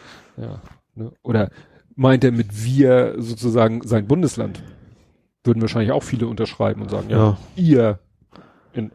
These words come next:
Speaker 1: eurem Bundesland.
Speaker 2: Wobei da immer noch eine ganze Menge sind, die immer noch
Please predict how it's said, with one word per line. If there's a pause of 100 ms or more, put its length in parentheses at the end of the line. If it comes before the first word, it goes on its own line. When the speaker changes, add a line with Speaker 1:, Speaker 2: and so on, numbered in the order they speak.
Speaker 1:
eurem
Bundesland. (1000)
Speaker 2:
Wobei
da
immer
noch
eine
ganze
Menge
sind,
die
immer
noch